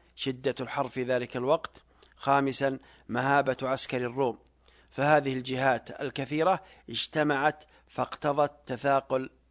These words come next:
بعض الناس عن الغزو، ولذلك جاء في الحديث أن النبي صلى الله عليه وسلم كان يواري إذا أراد غزوة إلا،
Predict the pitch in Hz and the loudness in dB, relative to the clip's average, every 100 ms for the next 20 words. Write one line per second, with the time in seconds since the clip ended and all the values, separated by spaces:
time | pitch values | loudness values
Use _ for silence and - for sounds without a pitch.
0 | - 135 123 123 123 123 117 - 135 160 | -4 -2 0 -2 -2 -2 -2 -4 -6 -6
1 | 135 120 120 101 110 135 151 135 123 147 | -4 -2 -4 -6 -6 -2 2 2 2 -2
2 | 156 - _ _ _ _ _ _ _ _ | -4 -6 _ _ _ _ _ _ _ _
3 | _ _ _ _ _ - - - _ - | _ _ _ _ _ -20 -20 -20 _ -2
4 | 127 120 123 - 127 143 117 123 120 117 | 0 0 -2 -6 -4 -6 -6 -6 -4 -4
5 | 139 127 117 117 123 123 117 110 123 120 | -4 -6 -6 -4 -2 -2 -2 -4 -6 -6
6 | - 127 131 117 143 135 135 139 127 147 | -6 -6 -6 -4 -2 0 2 2 2 -4
7 | 165 _ _ 131 127 135 127 131 143 - | -12 _ _ -8 -4 -2 -4 -4 -8 -12
8 | _ _ _ _ - 131 123 117 110 110 | _ _ _ _ -6 -4 -2 -4 -6 -8
9 | 156 147 147 160 | -4 2 2 2